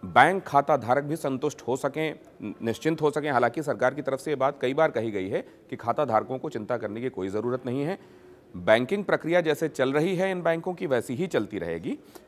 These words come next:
बस ये होगा कि ये सरकारी हाथों से निजी हाथों में चले जाएंगे। इसमें स्वामित्व जो है, वो सरकार की बजाय निजी हो जाएगा।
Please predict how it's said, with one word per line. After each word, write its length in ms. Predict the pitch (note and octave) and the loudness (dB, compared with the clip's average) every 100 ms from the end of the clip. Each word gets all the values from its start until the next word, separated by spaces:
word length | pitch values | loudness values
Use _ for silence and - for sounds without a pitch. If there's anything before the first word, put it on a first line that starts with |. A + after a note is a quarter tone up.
| - | 2
बस 180 | D3 - | 2 4
ये 120 | F3+ | 4
होगा 460 | G3 C#3+ G#2+ G3 - - | 4 4 2 0 -4 -2
कि 60 | |
ये 340 | D#3+ G#3+ - - - - - | 4 4 4 -6 -20 -20 0
सरकारी 440 | C#3+ A#2+ D#3 G3+ | 2 6 6 6
हाथों 300 | C#3+ G#2 G#2+ | 2 0 -2
से 280 | C#3 - - - - | -2 -2 -4 -20 -8
निजी 300 | A#2 C#3+ F3 | -2 0 2
हाथों 300 | D3+ F#2+ F#2 | 0 -2 -4
में 100 | B2 | -6
चले 220 | E3+ F#2+ F2+ | -4 -4 -4
जाएंगे। 340 | F2 G2 D#3 | -6 -4 -4
इसमें 380 | F#3+ E3 F3 F3+ | -4 -4 -6 -6
स्वामित्व 520 | - A#2 C3 G3 D#3 | 0 2 2 0 -2
जो 120 | G2+ | -2
है, 160 | F2 G2+ | -2 -6
वो 100 | F#2 | -6
सरकार 360 | A#2+ G2 A#2+ | -6 2 2
की 100 | A2 | 2
बजाय 320 | F2+ E2 C3+ - - _ _ - | -4 -2 -4 -4 -16 _ _ 0
निजी 220 | C#3+ D3 | 2 4
हो 140 | G#2 D#2 | 2 0
जाएगा। 300 | D2 D2 | -6 -10